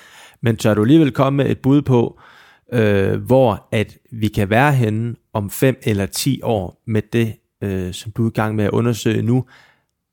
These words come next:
Og her fisker jeg selvfølgelig efter, altså, hvornår bliver det her til noget, som helt konkret gør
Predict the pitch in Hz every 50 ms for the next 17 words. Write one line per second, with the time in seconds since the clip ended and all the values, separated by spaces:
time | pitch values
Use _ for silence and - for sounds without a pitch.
0 | _ _ - 113 120 123 110 - - 131 - - - 104 98 - - - - 113
1 | 117 120 120 113 104 117 123 - - - - - - - - 107 - - 92 90
2 | - 117 113 123 135 139 117 - - 117 120 113 110 - - 120 123 117 131 131
3 | 110 104 98 85 - _ _ _ _ _ _ _ _ _ _ - - - 123 120
4 | 113 110 110 113 117 123 123 - - 107 101 95 95 92 - - 165 156 123 98
5 | - - - - - - 110 107 - - - 139 131 110 95 - - _ _ _
6 | _ _ _ _ _ _ _ - 113 107 107 107 104